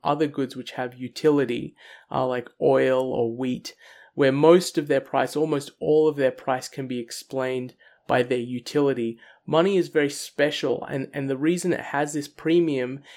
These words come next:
is because people value it for the functions of money that it provides society that we really need, right? We really need the function of a store of value. We really need the function of a medium of exchange. We really need the function of a unit of account. And, and, and I think that the importance of that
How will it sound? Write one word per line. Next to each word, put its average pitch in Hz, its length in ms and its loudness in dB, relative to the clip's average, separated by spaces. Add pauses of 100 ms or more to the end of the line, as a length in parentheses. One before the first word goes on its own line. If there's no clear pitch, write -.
(140)
is 147 140 -4
because 147 300 -2
people 170 440 0
value 139 460 0
it - 120 -6
for - 160 -6
the 127 100 -6
functions 147 680 -6
of 131 120 -8
money 131 340 -4
that 127 140 -2
it - 100 -8
provides 127 500 -4
society 123 720 -6 (240)
that 185 120 10
we 196 160 2
really 190 320 4
need, 180 340 2
right? 127 320 -2
We 147 160 -6
really 160 380 2
need 151 340 0
the 151 80 -4
function 135 420 -6
of 127 100 -8
a 127 40 -10
store 127 320 -6
of 120 80 -10
value. 123 340 -6
We 131 140 -8
really 156 320 0
need 147 300 -2
the 147 80 -6
function 131 420 -8
of 127 100 -8
a 127 80 -12
medium 127 360 -8
of 120 120 -8
exchange. 120 480 -8 (380)
We 139 140 -4
really 156 260 4
need 151 220 0
the 147 60 -4
function 139 440 -8
of 123 80 -10
a 127 60 -12
unit 127 260 -8
of 117 120 -8
account. 123 420 -8 (440)
And, 147 240 6
and, 151 320 0
and 156 160 2
I 147 140 4
think 185 380 -4
that 151 240 -2
the 147 220 -6
importance 156 460 0
of 143 140 -4
that 147 400 2